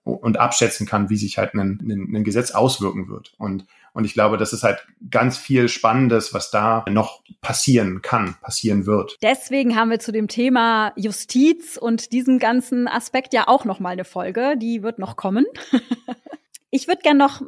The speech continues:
Speaker 2: mal ein bisschen über den Tellerrand, äh, hinausschauen, was noch alles eigentlich zum Public Sector gehört. Wir haben jetzt sehr viel über diese Verwaltungsthemen gesprochen,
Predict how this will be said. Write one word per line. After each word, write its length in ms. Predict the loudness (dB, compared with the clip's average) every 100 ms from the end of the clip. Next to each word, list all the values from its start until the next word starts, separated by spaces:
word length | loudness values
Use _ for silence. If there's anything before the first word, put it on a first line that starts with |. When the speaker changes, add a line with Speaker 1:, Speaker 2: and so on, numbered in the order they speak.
| -16 -2
Speaker 2:
mal 420 | 2 4 4 2
ein 100 | 0
bisschen 400 | 0 0 0 2
über 220 | 2 2
den 140 | 2 2
Tellerrand, 640 | 2 4 4 2 2 -2 -2
äh, 160 | -2
hinausschauen, 800 | 0 2 0 0 0 0 2 2
was 180 | 2 2
noch 320 | -2 -2 -8 -20 _
alles 240 | 0 0 0
eigentlich 240 | -2 0
zum 100 | -2
Public 320 | -2 -4 0
Sector 400 | 0 0 0 -2
gehört. 360 | -2 -4 -4 -4
Wir 100 | -2
haben 120 | 2
jetzt 140 | 2
sehr 160 | 4 2
viel 260 | 4 2 2 -4 -8
über 180 | -2 0
diese 220 | 0 -2
Verwaltungsthemen 880 | -4 2 4 4 2 0 0 0 0
gesprochen, 600 | -2 -4 -2 -2 0 -2